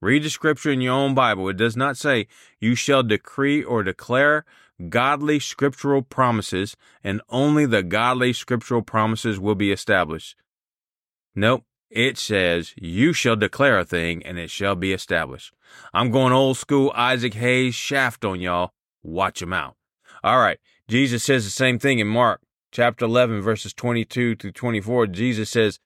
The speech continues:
"Have faith in God, for assuredly," Jesus always speaks the truth. So adding this emphasis that he is not joking, he is not just mumbling something to give Mark something to write.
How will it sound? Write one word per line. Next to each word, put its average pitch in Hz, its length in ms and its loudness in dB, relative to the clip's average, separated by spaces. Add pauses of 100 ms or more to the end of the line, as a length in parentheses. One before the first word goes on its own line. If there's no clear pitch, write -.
(180)
"Have 131 280 -2
faith 143 320 0
in 120 120 -2
God, 104 380 0
for 120 280 0
assuredly," 110 800 0 (440)
Jesus 110 400 0
always 104 440 0
speaks - 300 -8
the 71 80 -16
truth. 95 320 -4 (280)
So - 300 -2
adding 123 440 0
this 127 260 0
emphasis 101 580 -2 (220)
that 87 140 0
he 117 200 2
is 85 160 -2
not 117 300 0
joking, 123 500 -2 (180)
he 101 200 0
is 92 180 -2
not 110 320 0
just 117 220 0
mumbling 120 560 2
something 131 480 -2 (240)
to 98 80 -8
give 110 240 0
Mark 120 340 2
something 120 360 -4
to 107 60 -4
write. 107 420 0